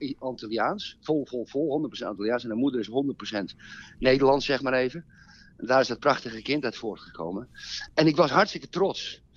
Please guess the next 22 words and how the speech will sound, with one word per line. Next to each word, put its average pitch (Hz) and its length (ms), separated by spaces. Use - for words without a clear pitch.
Dus 120 140
het 120 160
Gordon-verhaal, 120 580
daar 113 100
heb 127 120
iedereen, 120 320
heeft 135 160
iedereen 117 360
het 107 100
over, 107 260
et 101 100
cetera. 98 420
Maar 139 120
ik 131 120
wilde 151 200
eigenlijk 139 520
dat - 240
fragment 143 380
laten 135 240
horen 135 360
om 139 160
mijn 135 240